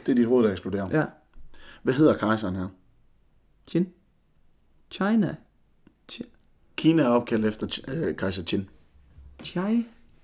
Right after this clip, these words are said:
Speaker 2: China. China.
Speaker 1: Ja.
Speaker 2: Men så er det jo også derfor, terrakottaerne er så ekstra fucking fede.
Speaker 1: Ja.
Speaker 2: What?
Speaker 1: Kinas første kejser, grundlæggerne, det er Kina, vi kender i dag.
Speaker 2: Det var
Speaker 1: Han
Speaker 2: Qin.
Speaker 1: hedder Qin. China.
Speaker 2: Altså, så på en eller anden måde, så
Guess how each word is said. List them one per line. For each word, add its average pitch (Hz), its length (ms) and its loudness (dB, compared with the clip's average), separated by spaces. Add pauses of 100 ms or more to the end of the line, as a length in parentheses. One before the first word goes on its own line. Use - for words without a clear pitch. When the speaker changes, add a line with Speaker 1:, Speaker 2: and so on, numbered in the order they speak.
(120)
Speaker 2:
China. 233 480 6 (300)
China. 202 480 0 (460)
Speaker 1:
Ja. 127 120 -2 (960)
Speaker 2:
Men 165 100 4
så 262 120 4
er 254 40 6
det 240 60 6
jo 233 80 6
også 262 200 2
derfor, 226 240 0
terrakottaerne 185 680 4
er 156 100 6
så 175 120 2
ekstra 170 260 2 (100)
fucking 185 320 -2
fede. 165 260 0 (160)
Speaker 1:
Ja. 143 100 -6 (540)
Speaker 2:
What? 233 400 -2
Speaker 1:
Kinas 139 340 4
første 160 260 4
kejser, 147 400 4
grundlæggerne, 110 800 2
det 117 160 4
er 113 40 4
Kina, 127 360 -2
vi 117 100 2
kender 131 280 -2
i - 20 4
dag. 147 180 2 (920)
Speaker 2:
Det - 60 -20
var 196 60 2
Speaker 1:
Han - 100 -4
Speaker 2:
Qin. 233 120 8
Speaker 1:
hedder 240 140 6
Qin. 151 220 2 (640)
China. 107 240 0 (1200)
Speaker 2:
Altså, 160 280 2
så - 200 2
på 190 60 4
en 190 60 8
eller 196 120 6
anden 147 100 4
måde, 147 120 4
så 139 160 -2